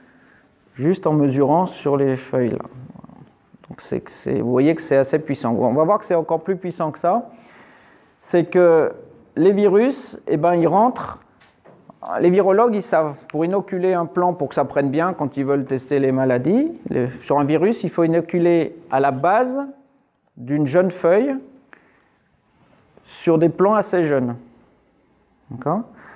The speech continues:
Rappelez-vous, la base de la feuille, c'est la partie la plus basique, oxydée.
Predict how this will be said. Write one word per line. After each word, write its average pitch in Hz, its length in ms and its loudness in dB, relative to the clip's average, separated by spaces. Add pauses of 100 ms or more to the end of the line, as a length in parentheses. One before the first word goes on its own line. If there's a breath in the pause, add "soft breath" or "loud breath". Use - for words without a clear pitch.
(240 loud breath)
Rappelez-vous, 160 480 2
la 190 120 4
base 190 380 0
de 196 80 0
la 175 160 2
feuille, 208 300 -2
c'est 208 140 -6
la 170 100 0
partie 175 400 -4
la 175 120 0
plus 175 440 -2 (380)
basique, 147 640 -2 (500)
oxydée. 143 560 -2